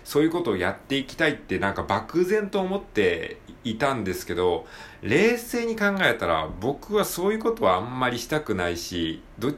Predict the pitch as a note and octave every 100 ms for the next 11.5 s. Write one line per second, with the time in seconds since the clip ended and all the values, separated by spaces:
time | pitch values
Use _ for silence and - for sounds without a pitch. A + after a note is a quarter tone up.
0 | - - - F#3 - D#3+ - G#2 B2 -
1 | B2+ B2 B2+ F#2+ E2+ E2 - F2 E2 E2+
2 | E2 E2 D#2 G2+ F#2 D#2+ E2 D#2 - -
3 | - - - - G2+ G#2+ G#2 A2 A#2+ G2+
4 | E2+ - A#2+ D3+ E3+ D3+ D3+ D#3+ G#2 F#2
5 | - F2+ F2+ E2+ D#2+ E2 - - - -
6 | - - - - - - - A2 C#3+ C3
7 | G#2+ - C3 G3+ E4+ B3 A2 - A2+ A2+
8 | C3+ - G2 F#2 - F2+ F2+ F#2 F#2 G#2+
9 | D3 - A#3 C#3 G#2 F2 E2+ - B2+ D3+
10 | E3+ E3 F#2+ - - D#2 C3 D3 A2 F2+
11 | F2 - F2 E2